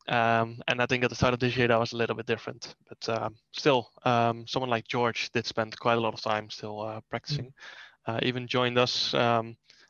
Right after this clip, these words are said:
Speaker 1: after the virtual G P to do some practice with us because he wanted to get better. Um, and he wa-, he was quite good, uh, qu-, quite good at it, to be honest.
Speaker 2: Mm. Yeah, well, it's, it's mad, 'cause like you were saying, you, you're now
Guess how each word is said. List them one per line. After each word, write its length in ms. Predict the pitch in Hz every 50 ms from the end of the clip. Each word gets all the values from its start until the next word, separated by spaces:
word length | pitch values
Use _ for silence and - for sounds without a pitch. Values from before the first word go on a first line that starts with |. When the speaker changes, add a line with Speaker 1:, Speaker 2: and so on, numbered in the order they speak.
| - _
Speaker 1:
after 240 | - 143 151 - - 139
the 80 | 127
virtual 340 | 113 117 120 120 117 - 110
G 80 | 113 117
P 180 | - 117 117
to 100 | - -
do 80 | 120 123
some 160 | - - 117
practice 340 | - 117 113 - - 113 110
with 100 | 107 117
us 140 | 127 131 -
because 280 | 127 117 123 117 113
he 60 | 117
wanted 260 | 117 113 113 113 - -
to 80 | 123
get 160 | 113 120 113
better. 260 | 113 117 113 120 135 143 - - - - - - - - - _ _ _ -
Um, 360 | - 123 120 113 110 110 113 - _ _ _ -
and 80 | 120 120
he 100 | 120 151
wa-, 100 | 151 -
he 100 | - 143
was 140 | 143 131 -
quite 240 | - - 127 120 -
good, 180 | - 135 -
uh, 320 | 127 117 113 110 113 113 120 - - _
qu-, 140 | - - - _
quite 200 | - - 123 113
good 160 | - 131 135 127
at 140 | 117 113 -
it, 140 | - 110 - - - - - -
to 80 | - 123
be 60 | 123 147
honest. 300 | 147 139 131 - - _ _ -
Speaker 2:
Mm. 240 | 165 160 156 135 127 - _ _ _ _ _ _ _ _ _ _ _
Yeah, 220 | - 170 175 175 175
well, 160 | 185 202 202
it's, 180 | - 226 214 208
it's 180 | 208 214 - 220
mad, 340 | 220 240 254 220 170 151
'cause 120 | 143 165 160
like 220 | 165 165 165 -
you 120 | 170 170 165
were 40 |
saying, 320 | 151 - - 165 160 156 147
you, 140 | 151 156 165
you're 200 | - 160 165 165
now 200 | 156 143 135